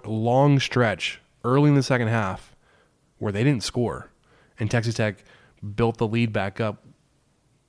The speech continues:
like how they did against West Virginia tonight, where they went, they took the lead and got up. I don't know, it was like a, I don't remember. I was, I was distracted watching the game. I was at church. But they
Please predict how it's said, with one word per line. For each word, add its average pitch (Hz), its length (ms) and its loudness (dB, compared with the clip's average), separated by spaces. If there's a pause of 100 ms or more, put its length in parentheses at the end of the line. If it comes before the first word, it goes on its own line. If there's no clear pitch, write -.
(260)
like 113 160 -4
how 113 80 -4
they 110 100 -2
did 110 160 -2
against 101 420 -6
West 104 220 -8
Virginia 110 400 0
tonight, 123 420 0 (640)
where 110 140 -2
they 110 140 2
went, 107 420 0 (540)
they 110 80 -2
took - 280 0
the 123 100 0
lead 101 380 -2 (120)
and 117 120 -2
got 113 140 0
up. - 180 -6 (680)
I - 40 -12
don't 113 60 -2
know, - 20 -
it - 20 -4
was 101 100 -6
like 92 80 -8
a, 90 100 -10 (1700)
I 95 100 -8
don't - 100 -10
remember. 95 280 -8
I 101 60 -4
was, 104 120 -4
I 85 40 -6
was 98 120 -8
distracted 104 480 -4
watching 101 260 -4
the 98 80 -4
game. 98 140 -4
I 92 80 -4
was 92 100 -6
at 95 120 -10 (220)
church. 98 380 -2 (1900)
But - 380 -4
they 113 480 2